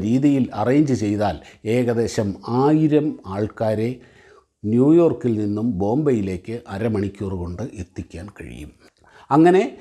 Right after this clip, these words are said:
കടലിൽ ലാൻഡ് ചെയ്യുന്ന, അല്ലെങ്കിൽ ആ കടലിലെ പ്ലാറ്റ്ഫോമിൽ ലാൻഡ് ചെയ്യുന്നിടത്തു നിന്ന് ആൾക്കാരെ ബോട്ടിലോ ഷിപ്പിലോ കരയിലെത്തിക്കും. ഇങ്ങനെ കടലിൽ ലാൻഡ് ചെയ്യുന്ന സ്റ്റാർഷിപ്പ് പേടകം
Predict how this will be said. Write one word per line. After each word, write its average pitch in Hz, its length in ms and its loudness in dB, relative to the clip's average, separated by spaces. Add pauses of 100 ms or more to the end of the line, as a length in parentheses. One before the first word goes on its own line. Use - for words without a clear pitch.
(340)
കടലിൽ 175 420 6
ലാൻഡ് 165 340 4
ചെയ്യുന്ന, 135 300 0 (320)
അല്ലെങ്കിൽ 143 340 0
ആ 127 120 -2
കടലിലെ 151 420 4
പ്ലാറ്റ്ഫോമിൽ 139 600 2
ലാൻഡ് 143 320 0
ചെയ്യുന്നിടത്തു 131 500 0
നിന്ന് 160 160 0 (180)
ആൾക്കാരെ 131 380 0 (120)
ബോട്ടിലോ 131 400 0 (160)
ഷിപ്പിലോ 117 400 -4 (140)
കരയിലെത്തിക്കും. 78 680 -14 (440)
ഇങ്ങനെ 214 340 4
കടലിൽ 170 360 4 (100)
ലാൻഡ് 143 340 0
ചെയ്യുന്ന 113 320 0 (140)
സ്റ്റാർഷിപ്പ് 120 640 -2
പേടകം 98 360 -2